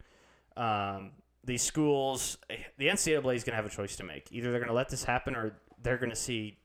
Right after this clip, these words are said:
mass exodus from their organization, and we are gonna see landscape changes in college football. The date, um, the California bill comes into effect is twenty twenty-three, so we're gonna have three or four years here to kind of figure out how this is gonna work and how this is gonna play,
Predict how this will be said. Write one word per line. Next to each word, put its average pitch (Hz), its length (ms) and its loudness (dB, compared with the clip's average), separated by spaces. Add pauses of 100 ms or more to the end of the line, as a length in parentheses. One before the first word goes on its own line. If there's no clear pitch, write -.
mass 110 360 -2
exodus 107 400 -4
from 107 180 -4
their 101 100 -2
organization, 107 580 -6
and 104 80 -8
we 110 80 0
are 107 60 0
gonna 101 160 -8
see 107 260 -4
landscape 104 640 -6
changes 101 540 -12
in 104 60 -14
college 87 220 -8
football. - 360 -10 (340)
The 123 100 -2
date, 151 460 4 (560)
um, 107 300 2
the 104 60 -2
California 139 520 0
bill 135 180 4
comes 131 260 -2
into 131 120 -6
effect 123 260 0
is 117 100 -6
twenty 120 260 -4
twenty-three, 120 560 -4
so 113 200 0
we're 113 140 2
gonna 110 160 -4
have 113 540 -2
three 120 120 4
or 113 60 2
four 113 220 2
years 110 360 2
here 113 200 0
to - 80 -6
kind 107 180 -4
of 104 60 -4
figure 107 240 -2
out 101 180 0
how 107 240 2
this 107 240 -6
is 107 80 -10
gonna 101 200 -6
work 110 300 -2
and 104 120 -6
how 107 160 -2
this 104 180 -6
is 104 80 -10
gonna 98 240 -8
play, 107 380 -2